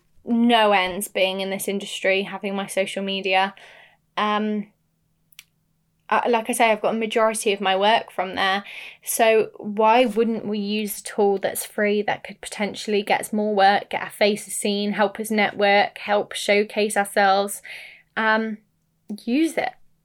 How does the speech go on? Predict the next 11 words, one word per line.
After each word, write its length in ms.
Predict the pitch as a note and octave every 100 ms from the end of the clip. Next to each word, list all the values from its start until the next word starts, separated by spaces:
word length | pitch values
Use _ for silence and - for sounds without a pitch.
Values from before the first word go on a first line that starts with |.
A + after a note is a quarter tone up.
| -
Use 300 | A3 A#3 A3
it 140 | -
to 140 | -
your 240 | A#3 A3+ A3
advantage. 800 | G#3+ G#3 G#3 G#3 G3 F3+ G3+ - - - - _ _ -
Um, 320 | A3 A3+ A#3
so 320 | A3+ - D4+
I 120 | D4
hope 500 | C4+ B3+ D#4 F#4+ F4+ -
that 220 | - B3+ G#3
that 340 | A#3 A3+ -